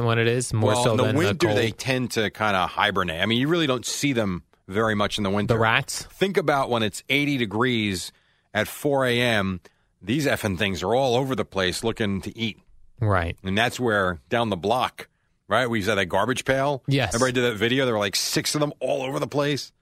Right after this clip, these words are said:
Speaker 2: Oh,
Speaker 1: They're
Speaker 2: if you see
Speaker 1: disgusting.
Speaker 2: six, there's a hundred more somewhere.
Speaker 1: What's the point of a rat? Like in, in
Speaker 2: What is the point of your life,
Speaker 1: in
Speaker 2: really?
Speaker 1: nature? No, I think I do more than a rat. Like, I like to watch
Speaker 2: No, but,
Speaker 1: television.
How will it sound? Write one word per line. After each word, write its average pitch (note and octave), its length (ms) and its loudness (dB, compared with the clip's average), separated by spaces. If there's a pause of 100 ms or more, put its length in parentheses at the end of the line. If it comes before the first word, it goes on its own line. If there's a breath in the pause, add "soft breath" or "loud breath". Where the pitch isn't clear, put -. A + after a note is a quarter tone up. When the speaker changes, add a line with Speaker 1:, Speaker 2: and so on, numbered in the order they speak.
(280)
Speaker 2:
Oh, E3 280 0
Speaker 1:
They're D3 100 0
Speaker 2:
if C#3 100 0
you D3 60 0
see F#3+ 160 0
Speaker 1:
disgusting. E3 320 2
Speaker 2:
six, - 380 -6
there's C#3 120 -2
a C3+ 80 2
hundred E3+ 400 0
more D#3 200 0
somewhere. F#2+ 360 -2
Speaker 1:
What's A#3 180 0
the A#3 100 2
point D3+ 340 0
of G#2 80 0
a G2 80 2
rat? F#2 320 2 (340)
Like A#2 260 0
in, A2 280 0
in G#2+ 100 2
Speaker 2:
What B3+ 140 2
is A3+ 120 0
the F3+ 60 2
point C3+ 300 0
of F2+ 60 -4
your E2 140 0
life, C#2 220 -4
Speaker 1:
in C3+ 120 2
Speaker 2:
really? A2+ 120 0
Speaker 1:
nature? A#2+ 500 0 (800)
No, G#3+ 180 -2
I D#4 100 2
think D#4 180 0
I B3+ 100 4
do C#4+ 140 0
more G3 200 2
than B2 160 2
a G#2+ 60 4
rat. B2+ 260 4
Like, G#2+ 120 2
I B2+ 120 4
like A#2+ 220 2
to B2 60 2
watch G#2 240 0
Speaker 2:
No, - 100 4
but, A2 100 2
Speaker 1:
television. A2+ 460 0